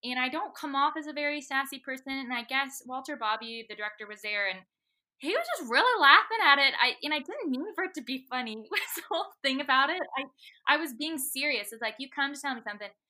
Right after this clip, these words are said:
Uh, you say I ought to know that she, she ain't gonna anymore. You ain't woman enough to be my man. He, you ain't woman enough to be his man."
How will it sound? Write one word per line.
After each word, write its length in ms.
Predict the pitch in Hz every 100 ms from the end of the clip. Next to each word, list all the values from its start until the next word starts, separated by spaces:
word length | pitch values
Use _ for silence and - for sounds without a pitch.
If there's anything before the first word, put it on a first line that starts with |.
| _ _ _
Uh, 140 | 233 226
you 100 | 269
say 220 | - 320
I 160 | 320 269
ought 40 | 262
to 60 |
know 400 | 247 240 233 240 233
that 140 | 233 - -
she, 240 | - 233
she 240 | - 294 285
ain't 240 | 277 262
gonna 220 | 254 254 233
anymore. 460 | 240 233 226 208 208 - _ _ _ _ _ _
You 220 | 220 277 311
ain't 160 | 277
woman 200 | 277 285
enough 140 | 262 262
to 60 |
be 120 | 254
my 180 | 240 226
man. 160 | 226 240
He, 300 | 214 233 208 208
you 140 | 247 277
ain't 160 | 233
woman 180 | 233 240
enough 140 | 220 214
to 80 |
be 140 | 220 220
his 100 | 202 214
man." 440 | 220 208 190 190